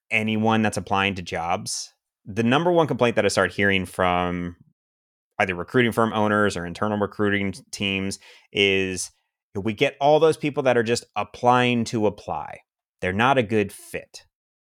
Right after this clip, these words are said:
Well, maybe you're not going after the right people. Marketers have figured out how to fine-tune their funnel so that their funnel is only filled with quality leads.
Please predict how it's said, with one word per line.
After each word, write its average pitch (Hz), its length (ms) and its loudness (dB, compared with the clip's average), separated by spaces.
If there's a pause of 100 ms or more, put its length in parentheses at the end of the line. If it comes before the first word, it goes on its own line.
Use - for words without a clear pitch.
(480)
Well, 98 720 4
maybe 101 240 -2
you're 147 80 -2
not 123 160 0
going 123 180 -2
after 117 200 -2
the 107 80 -2
right 104 200 -2
people. - 380 -12 (1200)
Marketers 98 760 0
have 104 160 -4
figured 104 240 0
out 98 160 2
how 104 300 0
to 98 200 -10
fine-tune 131 680 -2
their 104 160 -2
funnel 95 440 0 (300)
so 117 140 -4
that 110 120 4
their 110 120 2
funnel 190 320 4
is 117 80 0
only 117 180 2
filled 175 260 2
with 104 140 -6
quality 110 320 4
leads. - 480 -8